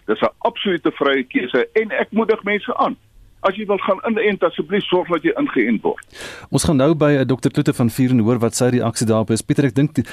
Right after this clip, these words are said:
Speaker 2: waar het vandaan kom is, en, en baie van ons luisteraars gee vir ons reaksie hier op ons S M S-lyn ook en sê, maar daar, daar was 'n studie gewees wat gesê het Afrikaanse mense is taamlik skepties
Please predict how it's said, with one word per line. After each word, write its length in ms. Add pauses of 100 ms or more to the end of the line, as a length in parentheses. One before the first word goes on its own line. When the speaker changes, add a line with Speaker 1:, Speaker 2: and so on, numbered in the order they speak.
(180)
Speaker 2:
waar 140
het 100
vandaan 400
kom 220
is, 140
en, 160
en 200
baie 160
van 120
ons 120
luisteraars 600
gee 200
vir 140
ons 120
reaksie 380
hier 80
op 80
ons 180
S 140
M 100 (100)
S-lyn 300
ook 160
en 100
sê, 280 (460)
maar 120
daar, 160
daar 220
was 140
'n 40
studie 280
gewees 220
wat 120
gesê 180
het 100
Afrikaanse 560
mense 460 (340)
is 140
taamlik 320
skepties 600